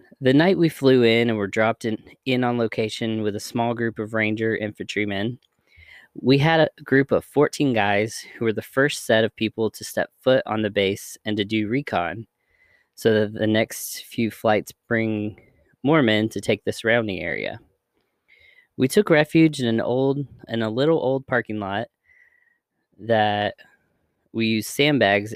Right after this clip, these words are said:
and different things around to build our little area to stay for a few months while we were there.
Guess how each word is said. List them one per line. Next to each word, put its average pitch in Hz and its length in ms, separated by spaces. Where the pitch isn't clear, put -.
and 107 140
different 107 320
things 110 480
around 110 580
to - 160
build 117 280
our 110 220
little 110 400
area 101 520
to - 120
stay 107 240
for 95 160
a 98 60
few 78 180
months - 420
while 104 220
we 104 100
were 98 140
there. 73 400